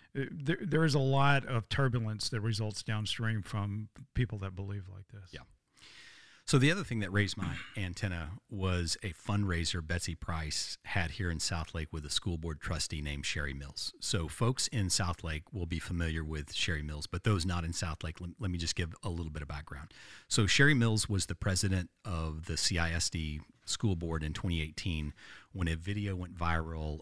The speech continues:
Speaker 2: of some Carroll I S D students chanting the N-word to a rap song after the homecoming dance.
Speaker 1: Not on school property.
Speaker 2: Not on school property. Now, now, after that video went viral, another parent came forward and said she had seen video of the homecoming dance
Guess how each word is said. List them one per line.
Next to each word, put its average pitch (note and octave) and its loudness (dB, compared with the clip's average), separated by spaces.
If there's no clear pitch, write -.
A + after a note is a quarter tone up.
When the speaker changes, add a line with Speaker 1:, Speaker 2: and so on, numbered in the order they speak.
Speaker 2:
of D2+ -4
some D#2 0
Carroll F2 0
I D#2+ 0
S D2+ -2
D D#2+ -4
students D#2 0
chanting E2+ -4
the D#2 -6
N-word D2+ -8
to E2 -10
a D2 -10
rap F#2 -4
song D#2+ 0
after - -4
the C#2 -4
homecoming C#2+ -6
dance. D2 -10
Speaker 1:
Not C3 6
on C3 0
school B2+ -4
property. - -6
Speaker 2:
Not A2+ 2
on A2 2
school G2 -4
property. D#2+ -4
Now, G2+ 10
now, G2+ 6
after B2 4
that G#2+ -4
video G2 -2
went F2+ -6
viral, F#2 2
another F#2+ 4
parent E2+ 0
came D#2+ -2
forward G#2 4
and F2 0
said F2+ 0
she - -2
had G2 0
seen E2+ 2
video F2+ 4
of E2+ -2
the E2 -2
homecoming D#2+ -2
dance E2 0